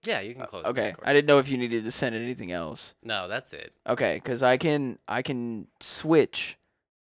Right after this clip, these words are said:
Speaker 2: back and people can see what, what we're reading.
Speaker 1: <laughs> Oh, I don't know how much I enjoy that. But,
Speaker 2: That's up to
Speaker 1: um,
Speaker 2: you. We can just read it, or I can, I can switch back and people can
Speaker 1: No, it's fine. It's fine.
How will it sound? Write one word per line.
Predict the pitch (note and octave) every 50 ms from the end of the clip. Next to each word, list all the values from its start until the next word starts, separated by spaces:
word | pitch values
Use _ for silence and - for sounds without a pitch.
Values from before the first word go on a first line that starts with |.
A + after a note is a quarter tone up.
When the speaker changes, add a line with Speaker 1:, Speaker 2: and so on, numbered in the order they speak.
| _ _ _ _ _ _ _ _ _ -
Speaker 2:
back | F3 - B2+ B2 A2+ G#2 - E2
and | G2+ A2+ A2
people | - D3 B2 B2 A#2+
can | - B2 A2+
see | - - - C#3+ A#2 G#2 G2
what, | F2+ F#2 G2+ F2+ C#2 - - _ _ _ _ _ _ _ _ _ _ _ _ _ _ _
what | - - A2+ A2
we're | G2+ G#2
reading. | G#2 G2 F#2+ F#2 F2+ - - - - _
Speaker 1:
<laughs> | -
Oh, | D3 D3+ G3+ F3 C3+ - - - - - - - - - - _ _ _ _ _ _ _ -
I | C#3+
don't | E3+ F3+ F3
know | E3 D#3+
how | D#3 D3 D#3+ D3
much | C#3+ C3+ -
I | B2+ A2+ A2+ A2+
enjoy | A2+ A2+ A2 A2 A2 G#2 G2+ F#2+
that. | F#2 F2+ F2+ E2+ - - - _ _ _ _ _ _ _ _ _ _ _ _
But, | - - -
Speaker 2:
That's | G#3 G#3+ - -
up | A3+ -
to | A#3+ A#3+
Speaker 1:
um, | A3
Speaker 2:
you. | A3 G#3+ D#3 B2+ A#2
We | B2+ B2+ C3+ D#3
can | F3 F#3+ F#3
just | E3+ D#3 D3
read | D#3 G#3 A#3+ G#3+ E3
it, | D3 C3+ -
or | C#3+ D3 D3
I | C#3+ C#3 C3+
can, | - C#3+ B2+ A#2+
I | G2 G#2+ B2+
can | - B2+ A2+
switch | - - C#3+ C3 -
back | C3+ B2+ A2+ G#2+
and | - G2
people | - B2 A2+ G2+ G2
can | - G2+ G2 G2
Speaker 1:
No, | A#2+ A#2 A#2+
it's | D#3+ G#3+ - -
fine. | - D2 - - -
It's | A#2 B2 -
fine. | - - - -